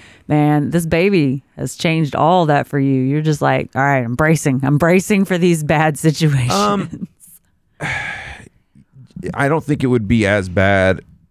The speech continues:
Speaker 2: if people weren't so resistant to certain things.
Speaker 1: Of course.
Speaker 2: You know, um, it sucks, but it's, it's your kid, and you, you don't know, you don't know how things affect it, you know?
Speaker 1: Yeah.
Speaker 2: So I'm, I'm gonna be safe than, rather safe than sorry,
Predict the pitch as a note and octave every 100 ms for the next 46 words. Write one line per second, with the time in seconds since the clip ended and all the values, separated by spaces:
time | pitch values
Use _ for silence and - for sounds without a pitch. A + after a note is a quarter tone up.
0 | _ _ - G2 - - F#2+ F2+ E2 E2
1 | D#2+ - E2 D2+ D2+ D#2 - - - -
2 | - - - G1+ G1+ - - B3+ C3+ -
3 | - A#2 G#2+ G#2+ G2+ - _ _ _ _
4 | _ G2 G2+ G#2 A#2 - D#2+ E2 - -
5 | D#2 - _ - _ G#2 - - - -
6 | _ _ G#2 - G#2 - A#2+ F#2 D#2+ F2+
7 | F2+ F2+ F2+ F#2+ F#2+ F#2 F#2 F2+ E2 F2+
8 | F#2 F2 F#2 F#2+ F2+ G2 F#2 F2+ F#2+ -
9 | - _ _ _ _ E2+ D#2+ C#3+ - C#3+
10 | - D#2+ D#2+ E2+ - _ _ _ _ _
11 | _ F#2 G2 G2 F#2 G2 G2+ G#2 - G#2+
12 | - F#2+ D2 G2+ G2+ G2 G2+ - E2+ F#2
13 | F2+ A2